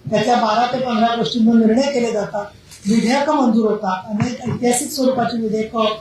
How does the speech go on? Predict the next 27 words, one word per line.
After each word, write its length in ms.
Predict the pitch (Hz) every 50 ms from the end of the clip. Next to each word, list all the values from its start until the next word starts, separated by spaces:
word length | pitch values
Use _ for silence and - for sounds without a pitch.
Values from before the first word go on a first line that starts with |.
| - - - - -
नागपूर 320 | 220 208 220 - 240 226
अधिवेशनामध्ये 640 | 226 202 214 220 220 - - 220 202 208 202 214
झालेली 380 | 208 208 190 190 202 208 220 214
आहेत 140 | 196 190 185 - - - - - - 214
आणि 120 | 208 220
आत्ता 400 | 226 233 208 - - - 269 262
सुद्धा 340 | 262 262 247 220 233 226 226
या 60 | 226
कार्यक्रमाच्या 600 | 233 233 214 202 196 - 220 202 214 208 220 208
मध्ये 500 | 208 208 202 214 214 214 208 - - - - - - - - -
आपलं 280 | 202 196 196 208 214 208
मी 300 | 208 214 214 208 214 220 233
लक्ष 240 | - - - - -
वेधू 220 | 202 208 190 202
इच्छिते 340 | 214 208 214 - 220 - 214 202
की 120 | - 220
माननीय 380 | 208 202 196 202 208 208 220 208
देवेंद्र 340 | 202 196 196 196 202 214 208 -
फडणवीस 480 | 214 208 220 220 226 220 208 190 - 208
मुख्यमंत्री 680 | 196 185 - 208 208 214 214 196 - 214 196 190 - - - - - - - 208
महाराष्ट्र 400 | 208 202 208 208 196 - 220 196
राज्य 300 | 208 - - - - 196 190 - - - - - - - - 208
यांचं 180 | 202 196 240 220
भारतीय 480 | 196 196 196 196 208 - 247 240 240
संविधानाची 640 | 247 247 214 196 202 208 208 208 202 208 202 - 226
गौरवशाली 600 | 190 202 196 190 202 220 220 208 214 202 208 214
वाटचाल 480 | 202 202 160 - - - 240 240 233